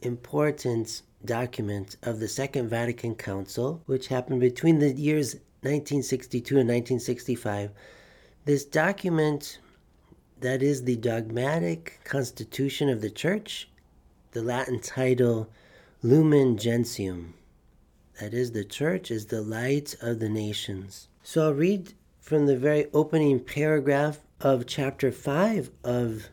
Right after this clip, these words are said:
Lumen Gentium, chapter five dedicated to the universal call to holiness. To say universal call to holiness means that everyone in the church is called to the same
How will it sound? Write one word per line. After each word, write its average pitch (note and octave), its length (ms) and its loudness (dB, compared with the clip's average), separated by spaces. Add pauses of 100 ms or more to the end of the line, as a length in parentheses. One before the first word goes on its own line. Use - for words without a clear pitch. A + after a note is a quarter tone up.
Lumen C3 320 6
Gentium, A#2 800 0
chapter A#2+ 400 0
five B2 360 0
dedicated B2+ 800 2
to B2+ 180 0
the A#2 140 0
universal C#3 760 2
call B2 340 -2
to A2+ 120 -8
holiness. B2 680 0 (500)
To F#3 100 -4
say G#3 160 0
universal E3 540 4
call D3 220 0
to C#3+ 140 -2
holiness C#3+ 440 2
means C3+ 380 2 (560)
that C3+ 260 0 (140)
everyone D#3 920 4
in C#3 160 2
the C3 100 2
church C#3 380 0
is B2+ 140 0
called B2 580 -2
to C3 140 0
the A#2+ 120 0
same E3+ 600 0